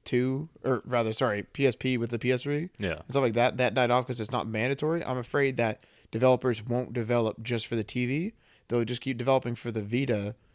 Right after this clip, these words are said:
Speaker 1: and then they'll be like, "Oh, well, you know, it's just not compatible, whatever." And it's just gonna be these few games, and it'll die off.
Speaker 2: That's possible, but what I've been hearing is people are mostly excited about streaming the P S four.
Speaker 1: That's true.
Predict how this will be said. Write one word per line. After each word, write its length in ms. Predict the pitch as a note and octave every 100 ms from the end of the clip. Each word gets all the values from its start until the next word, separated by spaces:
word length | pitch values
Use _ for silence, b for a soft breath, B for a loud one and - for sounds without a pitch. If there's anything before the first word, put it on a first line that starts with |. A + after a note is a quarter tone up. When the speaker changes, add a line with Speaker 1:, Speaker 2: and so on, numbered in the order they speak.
| _ -
Speaker 1:
and 100 | A#2
then 120 | G#2+
they'll 100 | G#2+
be 160 | A2
like, 220 | A2 G#2+ A2
"Oh, 160 | D#3
well, 320 | C#3+ B2 A#2+ B2
you 60 |
know, 80 | A#2+
it's 80 | A#2+
just 100 | A#2+
not 140 | A#2
compatible, 340 | A#2 A2 G#2+ G#2
whatever." 400 | G#2 G2 F2 -
And 100 | A#2
it's 80 | A2+
just 140 | A#2
gonna 160 | A#2 G#2+
be 140 | G#2+
these 200 | G#2+ G#2+
few 240 | - A#2+ A2+
games, 380 | A2+ B2+ D3 B2+
and 60 |
it'll 100 | A2+
die 300 | G#2 G#2+ G2+
off. 280 | G2 D#2+ A2 - b
Speaker 2:
That's 100 | -
possible, 340 | - D#3+ A#2 G2
but 220 | G2+ F2
what 160 | A2+
I've 140 | A#2 A#2
been 80 | A#2
hearing 260 | C#3 B2+
is 120 | G#2
people 360 | - G#2 B2 G#2+
are 60 | G#2
mostly 340 | G#2+ A2 G#2
excited 280 | F#2 G#2+ F#2
about 200 | F#2 F2
streaming 300 | - G#2 F#2
the 80 | -
P 120 | F#2
S 120 | F2
four. 340 | - F#2 A#2+ - _ _ _ _ _ _ _ _ _ _ _ _ _ _ _ _ -
Speaker 1:
That's 180 | - -
true. 220 | C#3+